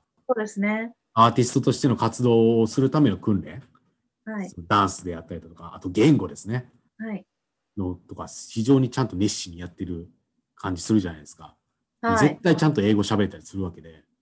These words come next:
Speaker 1: まあ、ひ-、お一人ぐらいいたりしますね。
Speaker 2: ね。英語喋れます、日本語喋れます、中国語喋れますとか、ね。そういった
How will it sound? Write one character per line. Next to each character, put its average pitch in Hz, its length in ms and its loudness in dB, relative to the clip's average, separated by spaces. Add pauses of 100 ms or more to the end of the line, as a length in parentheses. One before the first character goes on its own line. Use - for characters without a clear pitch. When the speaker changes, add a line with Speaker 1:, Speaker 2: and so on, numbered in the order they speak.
(120)
Speaker 1:
ま 202 120 -4
あ、 202 40 -2
ひ-、 196 200 -8
お 202 100 -2
一 226 240 2
人 226 100 4
ぐ 226 100 6
ら 196 120 6
い 190 60 4
い 190 40 -4
た 190 100 0
り 170 80 0
し - 120 -8
ま 214 120 0
す 196 120 -8
ね。 214 300 0 (380)
Speaker 2:
ね。 120 280 0 (400)
英 107 240 2
語 104 100 2
喋 98 280 0
れ 95 100 0
ま 92 100 -4
す、 92 140 -8
日 90 100 -2
本 92 100 -2
語 90 80 -6
喋 90 180 -6
れ - 20 -
ま 85 180 -12
す、 - 240 -16
中 104 300 2
国 92 100 0
語 90 160 -4
喋 87 220 -6
れ 85 80 -8
ま 85 100 -12
す 82 160 -14
と 78 80 -20
か、 - 280 -18 (380)
ね。 113 260 0
そ 113 240 0
う 107 60 4
い 101 40 2
っ - 20 -14
た 95 380 -2